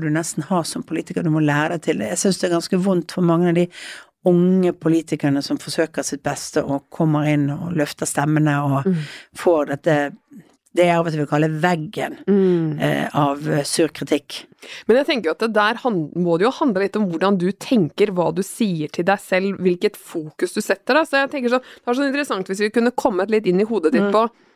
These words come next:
Speaker 2: som du sier, når du har den selektive hu-, hukommelsen da,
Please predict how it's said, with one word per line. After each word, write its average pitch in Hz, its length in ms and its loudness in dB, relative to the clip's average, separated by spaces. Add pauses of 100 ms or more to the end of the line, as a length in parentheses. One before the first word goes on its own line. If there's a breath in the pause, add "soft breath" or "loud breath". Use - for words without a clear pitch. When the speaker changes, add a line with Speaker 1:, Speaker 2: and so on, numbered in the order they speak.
(200 soft breath)
Speaker 2:
som 240 180 2
du 226 60 -2
sier, 247 140 2
når 220 140 4
du 247 100 2
har 220 180 2
den 220 140 0
selektive 180 640 -2
hu-, 208 220 0
hukommelsen 214 640 0
da, - 100 2